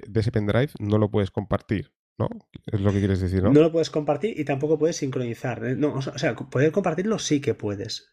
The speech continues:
Speaker 2: Lo que no puedes es decirle, "Mira, esta, lo que está en la,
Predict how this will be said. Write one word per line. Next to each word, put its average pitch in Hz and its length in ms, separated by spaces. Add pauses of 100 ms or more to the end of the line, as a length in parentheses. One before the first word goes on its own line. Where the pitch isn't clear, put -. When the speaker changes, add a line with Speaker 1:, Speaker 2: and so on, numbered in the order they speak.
(300)
Speaker 2:
Lo 123 100
que 131 80
no 151 80
puedes 180 240
es 156 100
decirle, 127 380
"Mira, 156 260
esta, - 440
lo 123 260
que 127 80
está - 180
en 202 140
la, 214 160